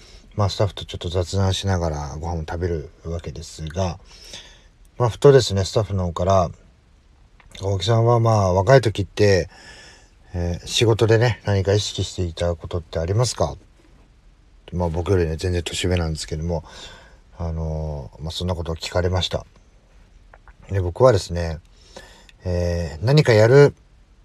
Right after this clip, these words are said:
ことに対して、プラスアルファ、もしくはプラス一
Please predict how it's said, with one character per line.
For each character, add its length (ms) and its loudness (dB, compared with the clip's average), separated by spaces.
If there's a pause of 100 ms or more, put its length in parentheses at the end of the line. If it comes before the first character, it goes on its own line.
(680)
こ 160 -6
と 100 4
に 140 2
対 240 2
し 100 -8
て、 320 2 (460)
プ 100 -4
ラ 140 8
ス 140 4
ア 80 12
ル 100 8
フ 100 2
ァ、 160 6
も 140 -2
し 100 -2
く 80 0
は 80 4
プ 140 -2
ラ 100 6
ス 140 0
一 400 2